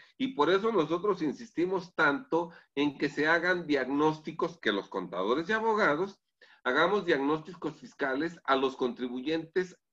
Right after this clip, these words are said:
antes, antes de que les llegue una revisión fiscal,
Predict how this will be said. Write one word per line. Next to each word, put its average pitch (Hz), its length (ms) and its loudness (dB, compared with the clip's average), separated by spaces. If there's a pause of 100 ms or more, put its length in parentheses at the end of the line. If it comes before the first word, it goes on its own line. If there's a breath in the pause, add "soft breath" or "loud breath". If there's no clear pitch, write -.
(260)
antes, 220 760 2
antes 208 460 4
de 156 120 -4
que 127 80 -8
les 120 160 -6
llegue 131 140 -4
una 127 220 -4
revisión 104 500 -6
fiscal, 151 600 -8